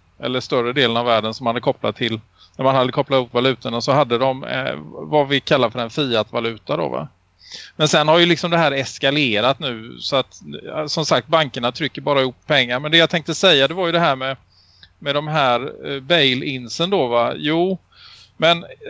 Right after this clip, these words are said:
eh, alltså grejen är ju det att de behöver ju inte handgripligen ta våra pengar från våra konton längre eftersom de kan trycka upp hur mycket de vill.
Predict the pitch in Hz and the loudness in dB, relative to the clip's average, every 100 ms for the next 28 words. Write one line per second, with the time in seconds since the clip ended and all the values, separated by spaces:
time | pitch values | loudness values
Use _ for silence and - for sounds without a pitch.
0 | 180 170 165 160 156 165 180 143 190 180 | -6 -4 0 2 2 6 6 6 6 4
1 | 170 156 135 151 143 160 185 123 127 196 | 6 4 2 -2 -2 2 4 4 0 -2
2 | - 151 147 170 151 123 120 117 131 127 | -2 -2 2 2 0 -4 -4 -6 -6 -2
3 | 127 127 139 123 - - 139 185 214 185 | -2 -2 -12 -18 -16 2 4 6 6 4
4 | 170 175 170 160 170 123 123 127 147 123 | -2 0 0 2 0 2 0 0 -4 -2
5 | 120 120 175 151 117 - 185 226 127 123 | 0 2 0 0 -4 -4 0 2 2 2
6 | 131 127 139 147 139 135 147 135 156 139 | 0 -2 -6 -6 -4 -4 -2 -2 -2 0
7 | 160 123 139 143 160 143 131 143 143 208 | 0 0 -2 -2 -2 0 0 4 2 4
8 | 131 | 0